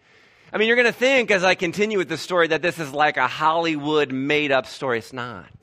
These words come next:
<laughs> And I can tell you as a pastor, and I hope, actually I hope, as we continue to grow in compassionate curiosity with ourselves and one another, I hope we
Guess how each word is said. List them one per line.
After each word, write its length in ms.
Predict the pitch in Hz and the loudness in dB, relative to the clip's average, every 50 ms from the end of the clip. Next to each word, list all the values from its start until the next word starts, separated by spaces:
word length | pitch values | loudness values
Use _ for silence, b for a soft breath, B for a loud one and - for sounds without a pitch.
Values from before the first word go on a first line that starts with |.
| - - - | -18 -14 -12
<laughs> 100 | 151 - B B B B B B B B B B | -12 -12 B B B B B B B B B B
And 140 | B 165 170 | B 0 2
I 120 | 180 208 | 2 2
can 160 | - 196 175 - | 0 -2 -4 -2
tell 180 | 196 190 180 | 0 2 2
you 140 | 185 175 160 | 2 2 0
as 100 | 139 123 | -2 -4
a 40 | 131 | -6
pastor, 680 | - - 151 143 143 127 - - - 113 110 104 101 | -8 -4 -2 -2 -2 -2 -4 -10 -8 -8 -6 -6 -6
and 160 | 110 127 123 | -8 -10 -10
I 40 | 120 | -10
hope, 400 | 120 - - 302 302 277 - - | -10 -10 -8 -8 -8 -6 -4 -6
actually 280 | 226 285 - - 247 190 | -6 -6 -6 -6 -4 -4
I 40 | |
hope, 320 | 165 - 226 240 220 196 - - _ b b b b b b b b b b b b b b b | -4 -4 -4 -4 -4 -6 -8 -14 _ b b b b b b b b b b b b b b b
as 120 | 139 127 | -8 -6
we 120 | 170 180 | -6 -6
continue 480 | 175 - 160 147 - 165 170 160 160 147 | -4 -4 -6 -8 -6 -6 -6 -6 -4 -4
to 80 | 135 131 | -6 -6
grow 420 | 104 113 131 147 147 151 147 143 | -8 -4 -2 0 0 0 0 -2
in 140 | 131 123 117 | -4 -6 -8
compassionate 720 | - 139 127 113 - 127 135 131 135 131 - - 131 127 117 | -10 -12 -12 -12 -10 -6 -4 -4 -4 -4 -6 -8 -10 -12 -12
curiosity 720 | - - 135 123 117 113 113 113 120 120 - 120 117 117 | -10 -8 -6 -4 -2 -2 -2 -2 -2 -4 -6 -10 -8 -8
with 160 | 110 110 - | -8 -8 -8
ourselves 580 | 110 110 104 - - 117 113 113 117 113 95 104 | -8 -8 -8 -6 -4 -2 -2 -2 -2 -4 -6 -10
and 120 | 107 110 | -14 -14
one 120 | 110 110 107 | -12 -12 -10
another, 360 | 104 107 110 117 117 120 117 | -8 -8 -8 -6 -6 -4 -4
I 80 | 117 | -6
hope 260 | 113 127 160 - - 147 | -6 -6 -8 -8 -6 -6
we 280 | 147 139 131 120 - | -4 -4 -4 -4 -8